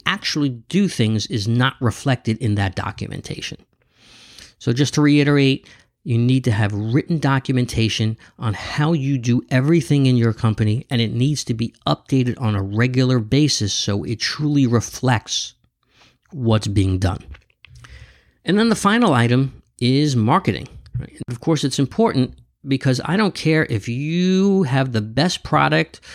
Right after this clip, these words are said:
or the best service in your field.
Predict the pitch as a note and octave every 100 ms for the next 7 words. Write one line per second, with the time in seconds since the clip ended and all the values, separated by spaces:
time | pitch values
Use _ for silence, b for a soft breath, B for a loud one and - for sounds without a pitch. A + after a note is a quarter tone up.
0 | B - A#2+ G#2+ G2 A2+ C#3 D#3 - -
1 | - D3 C3+ A2 G#2 - - - B2 A#2+
2 | C#3+ C#3+ D3 - _ _ _ - C#3 E3
3 | F3+